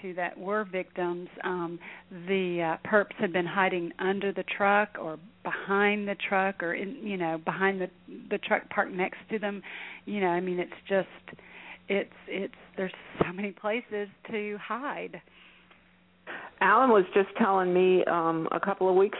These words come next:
Speaker 2: ago, of course, he never told me about it, and I don't even know if he wants me to <laughs> share it, but he was, uh, he was a, um, I guess, kind of attacked, and good thing he does have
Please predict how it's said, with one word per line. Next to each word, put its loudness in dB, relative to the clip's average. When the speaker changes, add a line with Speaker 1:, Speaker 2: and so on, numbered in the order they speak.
Speaker 2:
ago, 4
of 0
course, -2
he 2
never 4
told 0
me 4
about 2
it, 2
and -2
I 2
don't 2
even 2
know 2
if 0
he -2
wants 0
me 6
to 6
<laughs> 0
share 6
it, 0
but 4
he 8
was, 6
uh, 2
he 8
was 6
a, 4
um, 0
I 0
guess, 4
kind 4
of 0
attacked, 0
and 2
good 4
thing 4
he 8
does 4
have 2